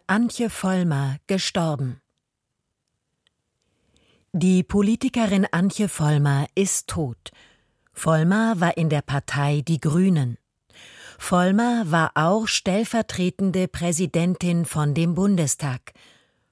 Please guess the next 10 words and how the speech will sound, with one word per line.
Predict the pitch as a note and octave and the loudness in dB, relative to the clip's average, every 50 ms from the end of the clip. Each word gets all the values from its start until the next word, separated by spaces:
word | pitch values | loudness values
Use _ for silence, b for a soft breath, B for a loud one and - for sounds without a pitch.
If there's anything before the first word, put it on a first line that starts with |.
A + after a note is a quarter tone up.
| b b b | b b b
Vollmer | - - - F3 E3 D#3 D#3 D#3+ D#3 D3+ D3 B2+ | -8 -2 2 2 4 4 4 4 2 2 2 2
war | D3 D3 D3 D3 | 2 2 2 2
sehr | B2 A#2+ C#3+ C#3 C3+ C3+ | 0 0 0 0 0 0
krank. | C3+ - - - D#3 D3+ C#3 C3+ A#2 - - _ b b b b b b b b b b b _ _ - | -2 -4 -6 -4 -2 -2 -2 -2 -4 -8 -12 _ b b b b b b b b b b b _ _ -4
Sie | E3 A3 A3 | -2 0 0
ist | G#3 G#3+ - - - | 2 2 0 0 0
neunundsiebzig | - F#3 F#3+ A3 A#3 - - A3+ F#3+ - F#3+ F#3+ - - - G#3 F#3+ - | 0 2 2 2 2 0 0 -2 -2 0 -2 -4 -2 -2 -2 -2 0 0
Jahre | F#3+ F3+ F3+ F3 D3+ D3 C#3 - - | 0 0 0 0 0 0 -2 -2 -2
alt | C3+ C3+ B2+ - - | -4 -4 -4 -4 -4
geworden. | D3+ C3 B2 C#3 B2+ B2+ - B2+ C#3 | -4 -2 -2 -2 -2 -2 -4 -6 -6